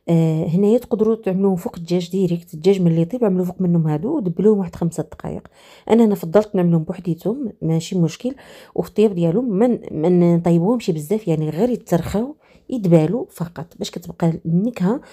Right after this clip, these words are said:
واللون ديالهم والطعم كيبقى مزيون. هنايا حتى هما غادي نعمل لهم نفس الشيء، غنعمل لهم التتبيله ديالهم.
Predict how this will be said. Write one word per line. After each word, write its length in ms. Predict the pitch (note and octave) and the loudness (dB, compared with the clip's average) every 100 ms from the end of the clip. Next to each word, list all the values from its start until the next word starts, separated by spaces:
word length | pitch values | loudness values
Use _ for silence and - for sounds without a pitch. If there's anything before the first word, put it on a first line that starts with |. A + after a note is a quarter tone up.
| - _ | -20 _
واللون 380 | F3+ E3 G#3 G3 | 0 2 2 2
ديالهم 480 | E3+ D#3+ D#3+ A#3+ - | 2 2 0 -2 -4
والطعم 340 | - - G3+ F3 | -14 -8 -6 -6
كيبقى 280 | E3+ - | -10 -6
مزيون. 400 | F#3 D#3+ D3 E3 E3+ _ _ _ _ _ - | -4 -4 -6 -8 -14 _ _ _ _ _ -6
هنايا 480 | E3 F#3+ F#3 C4 C#4+ | -2 0 0 0 -2
حتى 180 | - | -2
هما 240 | F#3 F3 G#3+ | 0 2 2
غادي 180 | G3 F3 | 2 2
نعمل 220 | D#3+ D#3+ | 2 0
لهم 160 | E3 E3+ | -2 -2
نفس 180 | F3 | -4
الشيء، 200 | - - | -8 -4
غنعمل 340 | F3 E3 D#3+ D#3+ | 0 0 -2 -4
لهم 80 | E3 | -6
التتبيله 480 | - E3+ - D#3+ | -6 -8 -6 -6
ديالهم. 480 | D#3+ E3 D3+ E3+ D4 | -4 -2 -2 -2 -4